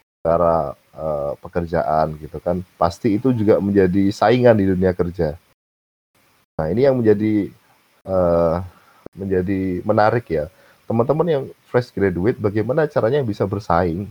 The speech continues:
gitu kan, dengan alumni-alumni K tiga internal P P N S yang memang secara, eh, di atas kertas itu mereka sudah punya pengalaman.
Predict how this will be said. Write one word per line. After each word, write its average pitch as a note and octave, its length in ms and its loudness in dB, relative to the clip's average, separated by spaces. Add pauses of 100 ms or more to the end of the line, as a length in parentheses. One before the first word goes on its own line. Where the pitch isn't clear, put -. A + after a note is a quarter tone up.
gitu F2 160 -4
kan, G2 180 -4 (600)
dengan G2+ 420 2 (800)
alumni-alumni A#2+ 800 2
K G2+ 160 2
tiga G2+ 320 4 (560)
internal A2 580 0
P E2+ 140 0
P - 80 -2
N D#2 240 -4
S D#2+ 400 -4
yang G2+ 160 -2
memang A#2+ 320 -2 (560)
secara, G#2 760 6 (920)
eh, E2+ 400 -2 (800)
di G#2 120 0
atas A2+ 280 0
kertas A2+ 400 0
itu D#3+ 80 -4
mereka C#3+ 320 0
sudah A2 240 -2
punya G#2 240 -4
pengalaman. G2+ 560 2